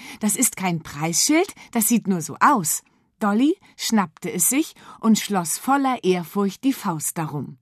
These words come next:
„Ach so, und was soll das bitte sonst sein?“, wollte die Mutter wissen. Na sowas, konnte Mama das denn nicht erkennen?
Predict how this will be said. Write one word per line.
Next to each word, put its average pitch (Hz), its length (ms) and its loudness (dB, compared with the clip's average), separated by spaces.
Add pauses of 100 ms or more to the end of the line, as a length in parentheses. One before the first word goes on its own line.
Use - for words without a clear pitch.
(760)
„Ach 165 240 4
so, 190 440 0 (240)
und 190 180 0
was 180 180 0
soll 170 160 0
das 151 200 -4
bitte 151 240 -6
sonst 220 460 2
sein?“, 262 380 4 (240)
wollte 170 300 -2
die 190 140 2
Mutter 190 340 2
wissen. 214 340 0 (680)
Na 160 200 -8
sowas, 165 760 -6 (480)
konnte 180 320 -2
Mama 175 320 -2
das 160 180 -6
denn 170 160 -4
nicht 160 220 -8
erkennen? 185 680 0